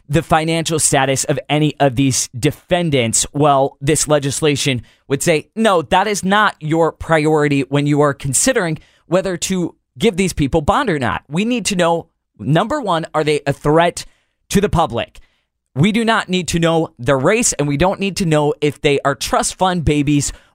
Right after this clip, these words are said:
or they struggle to pay, I, I guess, a laundry machine," right? Like, stop it. So here is John Gillespie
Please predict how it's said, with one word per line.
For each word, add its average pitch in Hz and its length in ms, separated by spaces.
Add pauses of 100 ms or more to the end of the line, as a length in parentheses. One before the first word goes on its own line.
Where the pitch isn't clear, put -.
or 180 340
they 170 140
struggle 160 640
to 151 100
pay, 147 320 (380)
I, 165 260
I 165 100
guess, 165 300
a 160 60
laundry 156 500
machine," 117 460
right? 180 340
Like, 139 240
stop - 400
it. - 140 (100)
So 190 160
here 262 260
is 196 240
John 180 240
Gillespie 147 520